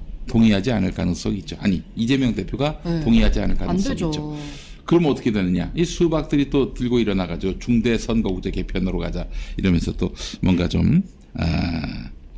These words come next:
Speaker 1: 당을 갈라치기 하려는 것은 아닌지
Speaker 2: 음.
Speaker 1: 하는 그 의구심도 갖지 않을 수가 없습니다. 예, 어쨌든 참 정치의 계절이 돌아왔는데,
Speaker 2: 네.
Speaker 1: 아, 중대 선거구제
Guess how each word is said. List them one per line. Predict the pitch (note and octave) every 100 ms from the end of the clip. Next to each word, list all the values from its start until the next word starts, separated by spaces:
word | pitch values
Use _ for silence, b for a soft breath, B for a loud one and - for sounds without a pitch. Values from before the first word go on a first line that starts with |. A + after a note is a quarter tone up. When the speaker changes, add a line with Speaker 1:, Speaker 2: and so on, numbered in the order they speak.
| - - -
Speaker 1:
당을 | G2 A2 F#2+ -
갈라치기 | - - - - - - D#3
하려는 | D3 C#3 C3+
것은 | C3 - B2
아닌지 | F#2 E2+ E2+ E2+
Speaker 2:
음. | G3+ F3+
Speaker 1:
하는 | C3+ C3
그 | B2 -
의구심도 | C3+ D3+ C#3+ - F#2+ G2 D3+ - -
갖지 | - -
않을 | G2+ E2+
수가 | - -
없습니다. | F2 - F#2 - - B B -
예, | A2 A2 G#2+
어쨌든 | F#2+ A2+ - A2
참 | A2 A#2 A2+ B
정치의 | - B2+ B2 C3
계절이 | A#2 G#2+ G#2+ B2
돌아왔는데, | G#2+ B2 G2+ F2 F#2 E3 -
Speaker 2:
네. | - D#3 D3+ B B
Speaker 1:
아, | G2 G2 F#2+ -
중대 | B2+ B2+ B2 C3+
선거구제 | B2+ A#2+ A#2 G2+ F2 F2+